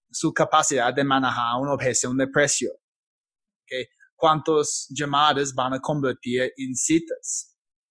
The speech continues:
Esas son medidas pequeñas dentro del proceso, ¿ok? Que obviamente van a ayudar a la medida final, que puede ser aumentar ventas,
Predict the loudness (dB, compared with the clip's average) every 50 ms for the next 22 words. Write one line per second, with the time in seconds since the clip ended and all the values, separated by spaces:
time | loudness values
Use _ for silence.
0 | _ _ _ _ -4 -4 -2 -4 -4 0 0 0 0 0 -2 -8 -12 _ _ _
1 | _ _ _ _ _ _ _ _ _ _ -4 0 2 2 2 4 2 2 0 0
2 | 0 0 -2 2 6 6 6 6 6 4 2 0 -4 -6 -8 -10 -10 _ _ _
3 | _ _ _ _ -2 0 2 2 4 2 4 4 4 2 4 -2 -4 -2 0 2
4 | 4 4 4 2 0 -2 -4 -4 -6 -8 _ _ _ -16 -6 -2 -2 -2 -2 0
5 | 0 0 0 0 0 -4 -4 -2 -4 -4 -2 -2 -4 -4 -4 -6 -8 -6 -4 -4
6 | -2 -2 -2 -2 -4 -8 _ _ _ _ _ _ _ _ -6 -6 -6 -6 -6 -4
7 | -2 -2 -2 -2 -4 -4 -4 -4 -4 -4 -2 -2 -2 2 4 4 4 2 0 -4
8 | _ -8 -8 -8 -8 -8 _ -8 -6 -4 -4 -2 -2 -2 0 -2 -2 0 2 4
9 | 4 4 4 2 -2 -2 -4 -6 -10 -8 -10 -12 -12